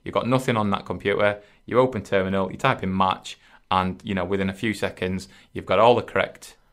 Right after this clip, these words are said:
profiles, all the correct certificates set up, and you're able to build that project just as if,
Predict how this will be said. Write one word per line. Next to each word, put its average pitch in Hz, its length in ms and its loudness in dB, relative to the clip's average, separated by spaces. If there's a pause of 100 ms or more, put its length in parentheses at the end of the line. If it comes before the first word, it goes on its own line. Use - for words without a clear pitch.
(120)
profiles, 95 680 2 (200)
all 120 180 4
the 113 60 0
correct - 280 -6
certificates 95 480 -12
set - 180 -4
up, - 200 -2 (260)
and 92 100 -4
you're 95 80 2
able 95 160 2
to - 100 -6
build 104 240 2
that 92 140 -2
project 92 480 -4 (300)
just 107 240 -4
as 95 100 -2
if, - 380 -6